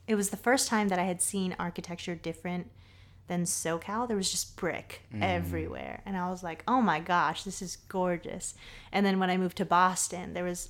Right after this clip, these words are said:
Speaker 1: a lot of brick as well. But just, I think it's so cool that each city has its own aesthetic. I hate to keep
Speaker 2: Mm-hmm.
Speaker 1: using that word, but in terms of materials or styles that were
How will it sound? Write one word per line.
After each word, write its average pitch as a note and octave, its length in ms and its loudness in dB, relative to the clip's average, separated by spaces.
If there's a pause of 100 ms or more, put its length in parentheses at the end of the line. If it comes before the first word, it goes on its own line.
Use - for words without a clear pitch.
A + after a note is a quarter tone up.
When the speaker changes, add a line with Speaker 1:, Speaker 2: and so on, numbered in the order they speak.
(120)
Speaker 1:
a G3 80 2
lot F3+ 180 6
of F3 120 -2
brick F3+ 240 0
as E3+ 180 0
well. D#3+ 400 2
But D#3+ 240 0 (640)
just, - 360 4 (680)
I A3 100 0
think D4 200 2
it's D#4+ 140 6
so A#3 260 6
cool G#3+ 240 4
that F#3+ 180 4
each G#3 240 2
city F#3+ 440 4
has F3 340 2
its - 220 -6
own E3+ 560 -2 (120)
aesthetic. - 640 -8
I G#3 80 0
hate B3 300 2
to - 80 2
keep A#3+ 220 4
Speaker 2:
Mm-hmm. A3+ 80 6 (120)
Speaker 1:
using G#3+ 200 6
that F3+ 200 4
word, F3+ 400 4
but F3 260 0 (600)
in A3 140 6
terms A#3+ 220 6
of G3+ 100 2
materials D4+ 680 6
or F#3 140 4
styles A3 800 6
that F3+ 340 4
were F3+ 460 0